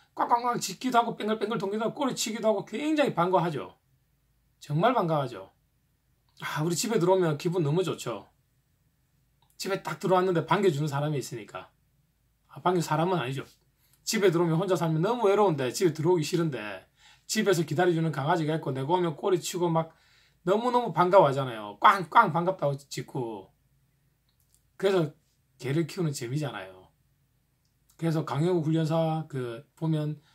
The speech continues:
"많은 시간을 가져주라. 집에 들어오면 개하고 휴대폰만 들여다보지 말고." 정말 좋은 생각이고 좋은 의견이죠. 집에 들어오면 강아지하고 시간을 가져주고 대화를 많이 하고 놀아주고 산책을 하고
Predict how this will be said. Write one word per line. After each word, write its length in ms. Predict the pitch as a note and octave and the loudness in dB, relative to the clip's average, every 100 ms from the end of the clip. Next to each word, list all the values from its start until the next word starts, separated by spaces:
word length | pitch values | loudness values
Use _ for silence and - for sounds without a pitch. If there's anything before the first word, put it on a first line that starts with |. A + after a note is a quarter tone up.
| _ _ _ | _ _ _
"많은 240 | - D3+ F#3 | -2 0 0
시간을 340 | - A3 F#3+ | 0 0 2
가져주라. 720 | D3+ E3+ D#3+ B2+ C3 G#2+ F#2+ _ | 2 0 0 -4 -6 -6 -12 _
집에 240 | - D3+ C3+ | -8 -4 -4
들어오면 500 | A#2 A#2+ B2 A2 G#2+ | -4 -8 -8 -12 -14
개하고 460 | - A2+ A2+ G#2 F#2+ | -10 -10 -10 -14 -12
휴대폰만 500 | F#3 D#3+ - A#2 G#2+ | -4 -4 -4 -14 -12
들여다보지 500 | B2 B2 A2 G#2+ A#2 | -10 -10 -12 -12 -12
말고." 560 | A2 G#2 G#2+ G2+ F2+ _ _ _ _ _ _ _ _ _ _ _ _ | -14 -12 -12 -14 -16 _ _ _ _ _ _ _ _ _ _ _ _
정말 500 | - B2+ D3+ G#3 G#3 | -12 -6 0 0 0
좋은 380 | D#3 B2+ E3 E3+ | -2 -4 -2 -2
생각이고 500 | D#3+ D3 C#3 A#2 A#2+ | -4 -6 -6 -8 -12
좋은 260 | - C3+ B2+ | -8 -6 -6
의견이죠. 520 | A2 A#2+ G2 F#2+ - _ _ _ _ | -8 -12 -14 -16 -20 _ _ _ _
집에 220 | - D#3+ | -4 -2
들어오면 720 | C#3+ D3+ D3+ D3+ D3 D3 D3+ - _ _ _ _ | -2 -2 -2 -2 -4 -4 -6 -10 _ _ _ _
강아지하고 480 | - C#3+ D3+ C#3+ C3+ | -6 -2 0 -2 -4
시간을 320 | - D#3 C#3+ | -4 -4 -4
가져주고 760 | C#3 D3 D3+ C#3+ C#3 C#3+ D3 D3 | -2 -2 -4 -4 -6 -4 -6 -8
대화를 320 | C3+ C3 D3+ | -6 -2 -2
많이 260 | D3+ B2+ C3+ | -2 -4 -4
하고 480 | C3+ D3 D3+ D3 D3+ | -4 -4 -6 -6 -8
놀아주고 500 | C#3 D#3 C#3+ C#3+ C#3+ | -4 -4 -4 -6 -6
산책을 420 | D#3+ D#3+ - C3+ | -6 -6 -6 -8
하고 340 | C3+ B2 G#2 | -8 -8 -12